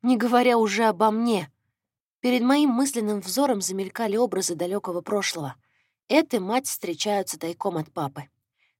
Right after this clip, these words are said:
«Ты не считаешь, что должен нам хотя бы такую малость?» Эд остановился. Его глаза по-прежнему скрывали солнцезащитные очки.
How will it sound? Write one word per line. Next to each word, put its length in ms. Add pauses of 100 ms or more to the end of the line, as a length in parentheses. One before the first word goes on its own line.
«Ты 100
не 140
считаешь, 480
что 240
должен 440
нам 160
хотя 300
бы 100
такую 500
малость?» 600 (720)
Эд 200
остановился. 800 (540)
Его 300
глаза 360
по-прежнему 600
скрывали 460
солнцезащитные 880
очки. 400